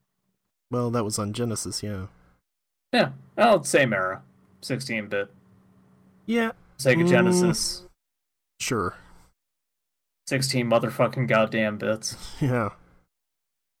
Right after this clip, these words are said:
Speaker 1: Uh, okay, I'm Larry Davis. With me is George Brundle. We're, uh, reminiscing about bat nipples. Um,
Speaker 2: Oh, I love 'em.
Speaker 1: Yeah, I mean, who doesn't?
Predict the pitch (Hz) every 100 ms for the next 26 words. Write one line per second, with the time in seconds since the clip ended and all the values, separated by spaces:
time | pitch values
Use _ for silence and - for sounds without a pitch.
0 | _ _ - 131 131 135 131 - _ _
1 | - 196 185 151 143 170 170 170 165 147
2 | 143 139 - 139 143 127 - 123 113 -
3 | 117 113 113 117 113 110 - - 117 113
4 | 117 120 120 117 117 107 113 113 113 107
5 | - _ 117 117 110 120 113 120 120 -
6 | - _ _ _ _ _ _ _ _ _
7 | 117 107 104 101 104 131 113 98 101 101
8 | 92 - _ _ _ _ _ _ _ _
9 | 143 147 135 117 113 123 110 110 107 90